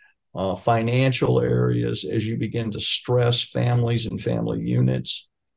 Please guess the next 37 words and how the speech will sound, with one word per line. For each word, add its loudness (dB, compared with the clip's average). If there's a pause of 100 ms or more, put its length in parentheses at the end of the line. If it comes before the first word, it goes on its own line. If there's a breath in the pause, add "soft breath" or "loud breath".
(180)
uh, -2
you -2
see -2
higher 0
and -2
higher -2
rates -2
of -6
adult, 0 (200)
uh, -2
mental -4
health -2
disorders. 0 (720)
Uh, -8 (120)
in 2
children, 4
uh, -2
part 4
of, 2
part 6
of 2
it, 2
and 0
I -2
think -4
we -2
have -2
to -8
be -2
honest -2
with -2
ourselves, 0
is -10
the -12
social -4
media -2
issues. 0